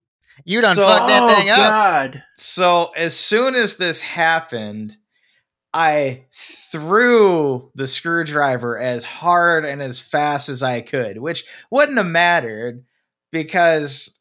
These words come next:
Speaker 2: I am not faster than electricity. Electricity moves near light speed, for anybody that doesn't know. Uh, so it wouldn't have mattered. I'd have been dead.
Speaker 3: Nah, he's
Speaker 2: Um,
Speaker 3: lying. It's not that fast.
Speaker 2: <laughs>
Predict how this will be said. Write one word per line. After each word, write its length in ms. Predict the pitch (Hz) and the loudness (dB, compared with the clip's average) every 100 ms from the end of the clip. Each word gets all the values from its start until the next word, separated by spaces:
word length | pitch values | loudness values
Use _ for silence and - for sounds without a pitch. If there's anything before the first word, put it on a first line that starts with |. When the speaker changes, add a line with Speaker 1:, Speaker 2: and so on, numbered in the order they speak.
| _ | _
Speaker 2:
I 180 | 165 185 | -2 -2
am 120 | 190 | -2
not 280 | 180 170 - | -2 -2 -4
faster 440 | 175 165 151 156 | -4 -2 -2 -4
than 160 | 139 139 | -4 -4
electricity. 720 | 131 127 110 117 113 - 131 | -4 -6 -8 -12 -12 -12 -10
Electricity 680 | 147 139 131 - 139 127 127 | -8 -8 -8 -10 -10 -10 -10
moves 440 | 127 127 123 127 120 | -8 -8 -8 -10 -10
near 280 | 120 120 | -8 -8
light 280 | 117 113 110 | -8 -10 -12
speed, 500 | - - 101 107 120 - _ | -16 -14 -14 -14 -16 -20 _
for 100 | - | -18
anybody 320 | 101 104 107 | -16 -14 -12
that 160 | 107 110 | -12 -12
doesn't 320 | 110 104 101 | -12 -14 -16
know. 420 | 113 98 92 123 _ _ _ _ - | -16 -14 -14 -18 _ _ _ _ -12
Uh, 420 | 117 113 110 110 - | -8 -6 -6 -8 -10
so 240 | 135 123 | -8 -6
it 40 | 131 | -6
wouldn't 160 | 135 | -6
have 80 | 123 | -6
mattered. 380 | 113 110 110 110 | -6 -6 -6 -6
I'd 180 | 110 104 | -8 -8
have 100 | 104 | -10
been 360 | 107 98 104 _ _ | -12 -12 -18 _ _
dead. 440 | 117 107 101 104 113 _ _ _ _ _ _ | -10 -10 -10 -14 -20 _ _ _ _ _ _
Speaker 3:
Nah, 300 | 110 107 104 | -6 -4 -2
he's 100 | 131 113 | -4 -2
Speaker 2:
Um, 60 | |
Speaker 3:
lying. 340 | 113 113 113 110 _ _ _ | -2 -2 -6 -12 _ _ _
It's 180 | 131 120 | -12 -8
not 180 | 117 113 | -6 -6
that 180 | 113 - | -10 -12
fast. 300 | 110 - _ _ _ _ _ - | -18 -20 _ _ _ _ _ -16
Speaker 2:
<laughs> 880 | - 180 151 175 170 180 - 165 | -6 -4 -4 -6 -6 -8 -8 -12